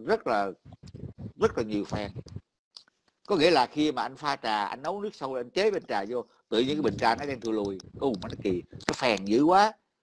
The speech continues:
Tức là nước uống nó không có sạch. Còn ở, ở đây á, nước uống đây nấu lên thoải mái, không có, không có gì cả.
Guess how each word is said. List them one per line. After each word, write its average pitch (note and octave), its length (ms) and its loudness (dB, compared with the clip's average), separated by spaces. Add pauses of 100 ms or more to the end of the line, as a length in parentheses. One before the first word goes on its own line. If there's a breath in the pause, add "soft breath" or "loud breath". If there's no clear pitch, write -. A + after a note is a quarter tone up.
(120)
Tức F#3 100 -2
là C3+ 160 0
nước F3+ 120 -4
uống A3+ 220 2
nó F#3+ 60 -4
không D3 100 -8
có E3+ 60 -2
sạch. F#2+ 200 -4 (680)
Còn A#2+ 180 0
ở, D3 140 4 (120)
ở C3 160 2
đây D#3 300 2
á, C#3+ 120 -4
nước D#3+ 160 -12
uống F#3+ 280 -4
đây C#3 200 -6 (220)
nấu E3 200 -2
lên D3+ 180 -2
thoải A2+ 180 -6
mái, D#3+ 220 -6 (120)
không C3 200 -6
có, G#2+ 80 -6 (120)
không B2 140 -10
có C#3+ 80 -6
gì G2+ 140 -6
cả. F2+ 280 -6